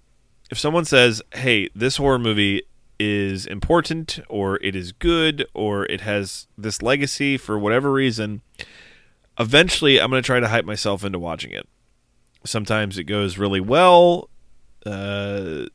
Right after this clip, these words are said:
sometimes it doesn't. And then sometimes it just <laughs> kind of falls on its side. But with this, I remember that was the whole legacy. It was like, "Oh, it's really funny, and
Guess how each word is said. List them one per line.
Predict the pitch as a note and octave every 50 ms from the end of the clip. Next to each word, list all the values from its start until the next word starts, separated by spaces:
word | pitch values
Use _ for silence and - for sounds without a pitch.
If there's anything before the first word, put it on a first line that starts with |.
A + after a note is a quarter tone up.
| _ -
sometimes | - - A2+ A2 G#2+ G#2+ G#2 G2 F#2+
it | F#2 F2+
doesn't. | G2+ A#2 C3+ C3+ C#3 C#3+ C3+ - - _ _ _ _ _ _ _ _ _ _ _ - -
And | - F#2 F#2
then | F2+
sometimes | - G2+ F#2 F2+ F#2 F2+ F2
it | F2+
just | F2 E2 -
<laughs> | -
kind | - G#2+
of | E2+ -
falls | - G2 G2 F#2+ F#2+
on | F#2 F#2
its | F2+ -
side. | - C3+ C3 C3 C3 C3 C3 -
But | - - - G#2+ F#2+ - -
with | G2 G2 -
this, | - A2 G#2+ G2+ - - - -
I | - G2
remember | G2+ G2+ G2+ G2 G2 G2 G2 F2+ - - -
that | - G2+ F2+
was | C2 F#2+ - -
the | G2 F2+
whole | G2+ G2 F#2
legacy. | F2+ F2+ F2+ F2 - - - E2
It | D#2
was | D#2 D#2+ E2+
like, | D#2+ C#2 B1+ - -
"Oh, | D3 D#3+ D#3 C#3+
it's | B2+ A2+ - - -
really | - B2+ D#3 C#3 A#2
funny, | G2+ - - - C#3 C#3 C#3+ C#3+ C#3+ C#3 B2+
and | G#2+ G2 F#2+ F2+